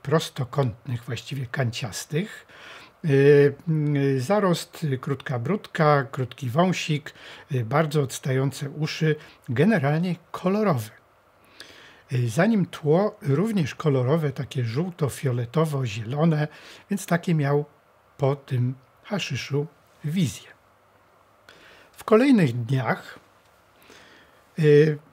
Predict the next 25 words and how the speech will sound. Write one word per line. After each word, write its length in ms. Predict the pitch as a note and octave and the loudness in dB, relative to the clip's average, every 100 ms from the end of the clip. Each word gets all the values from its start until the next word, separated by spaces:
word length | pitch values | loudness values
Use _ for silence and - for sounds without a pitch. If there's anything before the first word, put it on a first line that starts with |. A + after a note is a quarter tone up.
| _ _ - | _ _ -4
mamy 260 | G#3 G3 F3+ | 2 2 4
kolejny 540 | F#3 F#3 C#3+ A#2+ B2 _ _ - | 4 6 6 4 -4 _ _ -8
jego 380 | C#3 C3+ B2 D3+ | -2 -2 0 -4
autoportret, 1040 | B2+ C3 C#3+ A#2+ C3+ - F3+ G#3 B3 - - E3 | -6 -8 -10 -12 -12 -10 -2 -2 -4 -14 -20 -4
również 460 | D#3+ D#3+ C3 A#2+ | -2 0 -2 -4
jego 220 | C#3+ A#2+ B2+ | -8 -8 -8
głowa, 440 | A#2+ F#3+ F#3 E3+ | -2 0 2 2
już 380 | C#3 B2+ - - | 2 -2 -6 -2
nieco 360 | C3 - F#3+ | 0 0 0
inaczej 460 | F3 C3+ C#3 - D3+ | 0 0 -4 -4 -4
wygląda. 540 | B2 A#2+ C3 F#3+ A#3+ | -2 -6 -4 -2 -2
To 260 | A3 G3+ E3+ | -2 -2 -2
wyłysiałe 680 | D#3+ F3 D3+ C#3 E3+ D3+ C3+ | 0 0 0 0 0 0 0
takie 280 | D3+ B2 C#3 | -4 -8 -8
gładkie 420 | C3+ D3+ - C3 | -6 -6 -8 -12
czoło, 340 | - F3+ F#3+ | -2 0 2
odstające 640 | D3+ - - C#3 C3+ - C#3+ | 0 -2 -6 -4 -4 -6 -10
uszy, 340 | D3+ E3 G3+ | -8 -4 -2
już 300 | D3+ C3+ - - - | -2 -4 -10 -18 -10
okulary 480 | D#3 - C#3 D#3 F3 | -10 -4 0 0 0
inne, 500 | E3 C3 B2+ E3 A3+ - - - - A#2 | -2 -2 0 0 -2 -6 -20 -20 -14 -10
wielkie 600 | G#2+ C3+ G#3+ - E3 E3+ | -2 0 0 -2 -4 -4
oczy 340 | D#3 - D3+ D#3+ - - | -8 -2 -2 -2 -6 -16
z 100 | - | -12
szeroko 720 | - C3 C3+ D#3+ D3 D3 | -6 -2 -2 0 0 0